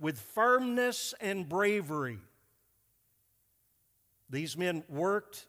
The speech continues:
in and around the temple. You're gonna find that. Two different places. They worked in the temple.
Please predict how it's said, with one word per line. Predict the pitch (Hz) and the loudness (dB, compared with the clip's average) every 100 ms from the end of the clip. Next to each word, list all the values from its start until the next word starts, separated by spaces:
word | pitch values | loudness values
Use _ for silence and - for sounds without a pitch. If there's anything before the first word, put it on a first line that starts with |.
| _ | _
in | 170 190 208 196 196 | -2 0 0 -2 -6
and | 147 | -6
around | 151 165 180 170 | 0 2 2 -2
the | |
temple. | - 196 185 135 123 | -8 -6 -4 -6 -8
You're | 131 | -8
gonna | 143 165 | -6 -8
find | - 196 185 143 | -2 0 0 -2
that. | 120 98 - _ _ _ - | -6 -8 -16 _ _ _ -4
Two | 175 | 2
different | 196 202 208 | 2 2 -4
places. | - 196 175 139 107 | -2 0 0 -6 -8
They | 135 | -8
worked | 135 135 - - | -6 -8 -10 -4
in | 214 226 | -2 -2
the | 214 | -4
temple. | 214 202 208 | -6 -4 -4